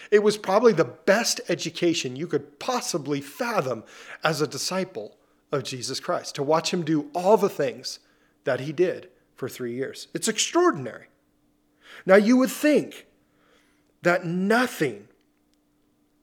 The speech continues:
that nothing could,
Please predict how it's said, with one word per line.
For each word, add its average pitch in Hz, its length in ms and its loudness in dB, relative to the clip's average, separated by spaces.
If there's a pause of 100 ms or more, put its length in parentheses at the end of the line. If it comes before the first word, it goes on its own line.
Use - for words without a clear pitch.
(520)
that 202 220 0
nothing 196 800 -2 (400)
could, 165 480 0